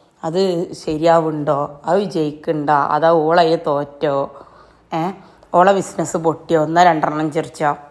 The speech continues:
ഏ, ഓളെ ബിസിനസ് ജയിച്ചോ, എന്നാൽ അതെങ്ങനെയെന്ന് നോക്കണം. അതല്ലാതെ ഞാൻ എനിക്ക് വേണ്ടിയിട്ട് എന്താ ചെയ്തതെന്നുള്ളത് ഞാൻ ആണ് അടക്കം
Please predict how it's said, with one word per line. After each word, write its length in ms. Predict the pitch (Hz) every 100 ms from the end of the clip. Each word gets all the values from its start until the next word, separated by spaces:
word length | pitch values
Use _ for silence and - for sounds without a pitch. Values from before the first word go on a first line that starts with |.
| _ _ _ _ _
ഏ, 140 | - 165 180 190 - - _ _ _
ഓളെ 180 | - 180
ബിസിനസ് 420 | 185 185 165 147
ജയിച്ചോ, 500 | 170 160 147 151 160 147 151 -
എന്നാൽ 180 | 160
അതെങ്ങനെയെന്ന് 560 | 160 156 151 147 147 151
നോക്കണം. 400 | 147 139 - 139 - -
അതല്ലാതെ 840 | 160 196 180 165 170 165 165 160 -
ഞാൻ 280 | 156 165 175
എനിക്ക് 300 | 180 170 -
വേണ്ടിയിട്ട് 380 | 240 190 165 160
എന്താ 200 | 160 156
ചെയ്തതെന്നുള്ളത് 760 | 156 165 151 151 156 147 147 190 - -
ഞാൻ 300 | 156 143 156 208 320 -
ആണ് 180 | 180
അടക്കം 400 | 254 294 - 233